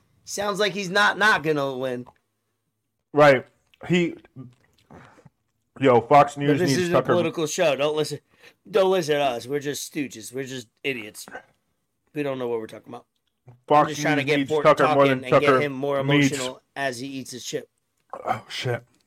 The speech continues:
Speaker 2: Bro. Um, Tucker asked him why he
Speaker 1: He's
Speaker 2: wasn't
Speaker 1: trying.
Speaker 2: at, at the debate. Tucker asked him why he wasn't at the debate, and he said, "Why would I be
Speaker 1: I like
Speaker 2: somewhere
Speaker 1: that.
Speaker 2: where I'm already leading by forty, fifty points?"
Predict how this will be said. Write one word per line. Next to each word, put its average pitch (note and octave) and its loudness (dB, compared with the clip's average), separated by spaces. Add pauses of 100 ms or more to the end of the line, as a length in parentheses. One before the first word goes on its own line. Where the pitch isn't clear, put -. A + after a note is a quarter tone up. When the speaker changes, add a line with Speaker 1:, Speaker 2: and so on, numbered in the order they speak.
(180)
Speaker 2:
Bro. A#2+ -2 (680)
Um, C3 6 (440)
Tucker D3+ 4
asked C#3 6
him C3+ -2
why C3+ 4
he C3+ -2
Speaker 1:
He's B2+ -6
Speaker 2:
wasn't B2 0
Speaker 1:
trying. A#2+ 0
Speaker 2:
at, G#2+ -18
at A#2+ -2
the B2 -6
debate. B2 2 (2000)
Tucker C3 2
asked B2+ 2
him B2 -6
why B2 4
he C3 0
wasn't B2 0
at A2+ 0
the A2 -8
debate, A#2+ 0
and A#2 -2
he B2+ -4
said, A#2+ 0
"Why A#2+ 4
would A#2+ 4
I A#2 2
be A2+ -4
Speaker 1:
I A#2+ 0
like A#2 -6
Speaker 2:
somewhere A2 0
Speaker 1:
that. G#2+ 0
Speaker 2:
where G#2 -2
I'm A2+ -2
already A2+ 4
leading A#2 0
by G#2+ 2
forty, A2+ -2
fifty A#2 -4
points?" B2 -6